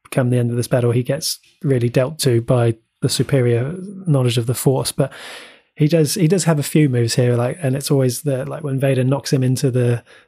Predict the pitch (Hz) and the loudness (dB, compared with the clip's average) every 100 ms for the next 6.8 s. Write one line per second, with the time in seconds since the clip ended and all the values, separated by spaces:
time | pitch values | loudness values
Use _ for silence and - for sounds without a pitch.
0 | - 139 123 123 117 131 131 120 117 127 | -2 2 2 2 2 0 0 0 2 2
1 | - 127 123 120 139 147 127 131 156 151 | 2 2 4 2 0 -2 -2 -2 -4 -8
2 | 147 131 127 131 123 127 123 123 120 127 | -6 -6 -4 -2 -2 -2 -2 -2 0 0
3 | 123 - - _ 175 123 131 123 - - | -4 -8 -20 _ -2 2 2 2 -4 -8
4 | - 139 120 - 135 160 - 143 - - | 0 0 0 0 -2 -2 -4 -4 -6 -18
5 | - - - _ - 135 123 123 120 120 | -20 -20 -20 _ -4 0 0 0 0 -2
6 | 120 _ _ 156 - - 147 117 | -4 _ _ -12 -8 -2 -2 -2